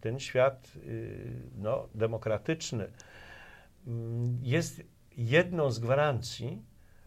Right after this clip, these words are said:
tego, że integralność, y, s-, i suwerenność tych państw nie będzie zakwestionowana przez, y, byłego hegemona.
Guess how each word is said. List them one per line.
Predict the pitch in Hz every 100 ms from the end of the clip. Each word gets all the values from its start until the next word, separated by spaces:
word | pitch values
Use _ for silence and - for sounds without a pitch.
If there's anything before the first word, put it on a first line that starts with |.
| -
tego, | - 151 165
że | 135
integralność, | 151 127 123 131 139 135 - - -
y, | 117 107 107 101
s-, | - - -
i | 127
suwerenność | 120 120 120 120 135 117
tych | 120
państw | - 120 120 123
nie | 127
będzie | 113 113 113 113 - - - -
zakwestionowana | 117 123 123 117 - 120 113 110 107 110
przez, | - 110 - -
y, | 113 110
byłego | 101 110 107 104
hegemona. | 90 107 101 95 80 -